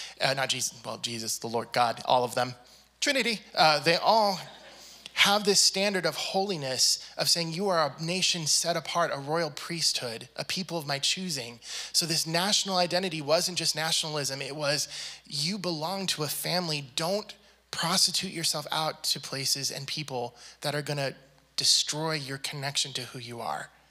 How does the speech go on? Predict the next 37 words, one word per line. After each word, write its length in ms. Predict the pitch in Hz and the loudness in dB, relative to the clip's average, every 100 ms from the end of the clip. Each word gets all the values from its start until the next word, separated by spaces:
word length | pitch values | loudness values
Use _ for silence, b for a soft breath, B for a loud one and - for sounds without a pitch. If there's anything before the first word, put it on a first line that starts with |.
| B B B - | B B B -6
And 100 | 151 | 0
yet 220 | 165 151 | 0 2
this 180 | 170 - | 2 2
is 140 | 180 | 2
what 160 | 151 139 | 0 0
he's 180 | 135 - | 0 0
done. 480 | 185 175 117 - 131 B B B B B | 2 0 0 -6 -16 B B B B B
And 160 | 156 156 | -2 2
now 240 | 175 202 | 4 4
he 320 | 196 190 175 | 2 0 0
is 440 | 165 156 147 - - B B B _ - | 0 0 2 0 -2 B B B _ 0
hiring 480 | - 185 196 196 190 | 2 4 4 2 0
himself 420 | 175 160 175 151 - | 0 2 2 2 2
out 240 | 156 151 | 2 0
to 120 | - | -2
one 180 | 147 147 | 0 -2
of 60 | 143 | 0
the 80 | |
citizens 540 | 139 - 180 165 147 139 - | 2 2 2 2 2 -4 0
of 340 | 170 202 175 143 | 2 2 0 -2
one 140 | 160 | -2
of 60 | 143 | -2
these 180 | 139 | -4
pagan 360 | - 143 123 135 | -2 -2 -2 -4
countries. 600 | 131 127 - 113 - - B B B - | -4 -2 -2 -2 0 0 B B B 0
But 200 | 185 185 - | -2 0 -2
even 260 | 226 240 | 0 0
the 60 | 233 | -2
Greek 320 | 165 208 156 | 0 -2 2
word 240 | 180 190 | 0 2
there, 340 | 165 147 147 - | 0 0 -2 -6
"hired 400 | - - 170 170 | 0 2 4 2
himself 340 | 160 147 160 139 | 0 0 0 4
out," 340 | 175 160 143 - | 4 4 0 -4
it 280 | 180 190 196 | -2 -2 0
isn't 300 | 185 185 180 | 0 0 -2
powerful. 600 | - 175 180 151 147 | 2 4 4 0 -2